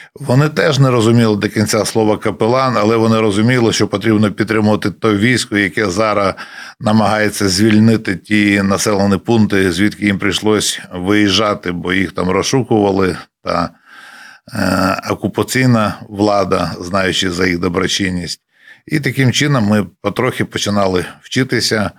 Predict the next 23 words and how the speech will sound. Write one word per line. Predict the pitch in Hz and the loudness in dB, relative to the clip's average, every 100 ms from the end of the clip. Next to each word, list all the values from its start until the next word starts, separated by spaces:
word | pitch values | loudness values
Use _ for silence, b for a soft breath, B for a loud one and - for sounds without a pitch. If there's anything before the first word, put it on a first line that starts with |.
| b b b b | b b b b
з, | 107 87 | -8 -8
з | - 85 87 - | -8 -12 -10 -4
усіх | 104 - 101 | -2 0 -2
сторін. | - 107 107 127 123 110 | -2 -2 0 2 0 -2
Ми | 92 98 95 90 - _ _ _ _ _ _ - | -4 -2 0 -2 -8 _ _ _ _ _ _ -4
просили | 107 - 113 104 | -2 0 2 2
приїхати | 87 104 98 98 92 98 | 2 0 0 -2 -2 0
нам | 98 90 | 0 -2
в | - | -4
поміч | 107 101 98 - - B B B B | -2 0 0 -2 -6 B B B B
від | 107 - | -6 -4
Асамблеї | - - 107 101 104 101 | -4 0 2 4 2 0
Божої. | 92 101 95 87 | 0 0 0 -2
Перший | 101 - 101 | -2 0 0
раз | 101 92 | 2 0
до | 98 | 0
нас | 95 | 0
приїхали | - 98 - 95 | -2 -4 0 0
американські | 98 95 90 98 95 - 85 | 0 0 -2 -2 -4 -6 -6
капелани, | 92 78 101 110 107 | -4 0 0 2 2
здається, | 87 101 92 82 | 2 0 0 -4
п'ятнадцятий | - 87 104 98 - - 95 | -8 -6 -2 -2 -4 -2 0
рік. | 117 117 | 0 -2